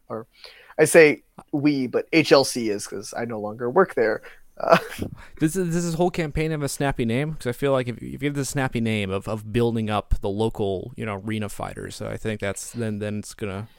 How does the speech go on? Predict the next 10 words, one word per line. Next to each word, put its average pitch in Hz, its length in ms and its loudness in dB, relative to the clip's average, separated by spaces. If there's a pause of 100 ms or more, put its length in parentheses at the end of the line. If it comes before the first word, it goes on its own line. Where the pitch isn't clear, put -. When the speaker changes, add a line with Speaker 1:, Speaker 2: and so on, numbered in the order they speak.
(140)
Speaker 2:
really 110 220 -2
take 101 200 -6
off. 107 60 2
Speaker 1:
I 208 120 10
don't 359 200 4
know. 214 380 4
I 107 100 0
mean, 165 440 0 (1120)
I 180 80 4
don't, 285 200 6